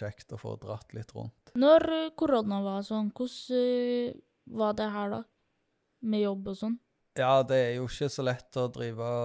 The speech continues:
Speaker 1: T V-kanal når, eh, når det er korona. Da var det jo, eh, veldig mange som, eh, var på hjemmekontor. Eh, altså alle som kunne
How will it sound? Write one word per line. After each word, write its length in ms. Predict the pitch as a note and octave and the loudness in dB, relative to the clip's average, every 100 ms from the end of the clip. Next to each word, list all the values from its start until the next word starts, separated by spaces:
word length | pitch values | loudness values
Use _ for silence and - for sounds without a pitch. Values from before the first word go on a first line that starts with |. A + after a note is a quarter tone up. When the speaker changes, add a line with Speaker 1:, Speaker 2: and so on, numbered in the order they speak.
| A#2+ A#2 | -4 -4
Speaker 1:
T 140 | A#2+ G#2+ | -4 -4
V-kanal 480 | - A#2+ A#2+ A#2 A2+ | -6 -4 -4 -4 -4
når, 380 | A2 A2 A2 A2 | -4 -6 -6 -8
eh, 240 | A2 G#2+ A2 - _ _ _ _ _ _ _ _ _ _ _ _ - | -8 -8 -10 -12 _ _ _ _ _ _ _ _ _ _ _ _ -10
når 160 | A#2 A2+ | -4 0
det 60 | G#2+ | 0
er 80 | G#2+ | -2
korona. 400 | A2+ G#2 G#2+ B2 A2+ - _ _ | -8 -6 -4 -2 -4 -8 _ _
Da 220 | A#2 A2+ | -6 -2
var 220 | A2 A2+ | 0 0
det 80 | A#2 | -2
jo, 160 | A#2 A2+ A2 | -4 -4 -4
eh, 320 | A2 G#2+ A2 G#2+ | -2 -4 -6 -6
veldig 400 | G#2+ G2+ G#2 A2 G#2+ G#2+ | -6 -6 -8 -6 -6 -4
mange 300 | A2 G2+ G2+ | -6 -6 -8
som, 160 | - G#2 G2+ | -8 -8 -6
eh, 160 | G#2 G#2 G#2+ | -6 -8 -8
var 160 | G#2+ A2 | -10 -8
på 140 | G#2+ G#2 | -6 -6
hjemmekontor. 640 | G2 G2 - A#2+ D3+ E3+ - - _ _ _ _ _ _ _ _ _ _ _ _ A#2+ | -6 -8 -10 -6 -6 -6 -10 -20 _ _ _ _ _ _ _ _ _ _ _ _ -8
Eh, 720 | A2+ A2+ A2 A2 G#2+ A2 A2 | -6 -4 -4 -6 -6 -6 -6
altså 240 | G#2+ A2+ | -4 -4
alle 240 | G#2+ G2+ A2 | -4 -4 -6
som 180 | A2 | -6
kunne 380 | G#2 G#2 F#2+ G2 | -6 -8 -6 -6